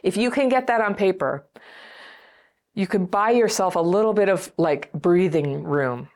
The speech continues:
You can buy yourself a little bit of time where it's not bearing down on your consciousness. Or sometimes, so we write, the daily practice is daily. You do it twice a day. You write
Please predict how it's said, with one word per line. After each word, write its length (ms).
You 120
can 160
buy 160
yourself 380
a 40
little 240
bit 140
of 100
time 320
where 140
it's 160
not 320
bearing 400
down 240
on 160
your 100
consciousness. 800
Or 160
sometimes, 800
so 260
we 240
write, 520
the 80
daily 320
practice 400
is 120
daily. 360
You 100
do 120
it 100
twice 280
a 60
day. 140
You 160
write 340